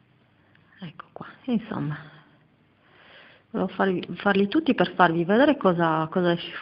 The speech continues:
fuori, perché alle volte penso che non riesco a spiegarmi quando parlo, quindi magari vedendolo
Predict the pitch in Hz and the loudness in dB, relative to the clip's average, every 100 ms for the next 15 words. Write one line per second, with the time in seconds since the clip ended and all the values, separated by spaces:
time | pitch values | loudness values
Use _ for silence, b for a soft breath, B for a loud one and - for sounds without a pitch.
0 | - 165 165 170 - 185 214 285 - 165 | -4 0 0 -2 0 2 4 2 2 -2
1 | - 160 - 170 - 196 202 214 220 262 | -2 -4 -4 -8 -4 -2 2 2 2 2
2 | 254 - 165 - 160 156 135 160 156 160 | 0 -4 -4 -2 -2 0 -2 -2 -6 -6
3 | 160 160 143 156 170 190 196 190 - b | -10 -8 -8 -8 -4 -4 -4 -6 -18 b
4 | b b b b b - 185 202 190 175 | b b b b b -4 0 2 4 2
5 | 175 220 202 160 160 170 185 196 202 - | 2 4 4 4 2 0 2 2 0 -4